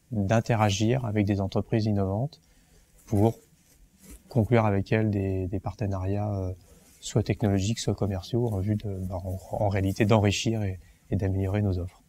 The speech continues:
Donc j'ai accepté de parrainer ce, ce M deux. Bon, d'abord parce que ça me fait plaisir, ça paraissait assez cohérent, euh, de s'associer à ce type de formation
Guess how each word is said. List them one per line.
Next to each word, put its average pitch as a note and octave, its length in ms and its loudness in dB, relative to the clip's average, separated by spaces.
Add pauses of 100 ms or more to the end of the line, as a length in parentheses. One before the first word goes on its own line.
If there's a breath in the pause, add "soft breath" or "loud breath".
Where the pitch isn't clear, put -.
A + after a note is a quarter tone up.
(360 soft breath)
Donc B2 160 2
j'ai B2 160 6
accepté D3+ 420 6
de A2+ 540 4 (100)
parrainer B2+ 540 6
ce, A2 500 -8 (440)
ce - 200 -10
M G#2+ 240 0
deux. C3 400 -2 (720)
Bon, A2 160 -10
d'abord G#2+ 300 -2
parce - 180 -18
que - 80 -4
ça G#2 140 -4
me G2+ 80 -4
fait B2+ 120 0
plaisir, A2+ 560 2
ça - 240 -4 (220)
paraissait G2+ 380 0
assez A2+ 240 2
cohérent, G#2 440 2 (540 soft breath)
euh, G#2+ 140 -2
de G2 100 2
s'associer B2 640 -2
à G2 180 -2
ce - 140 -6
type A2+ 240 -6
de A2+ 80 -4
formation G#2+ 560 -4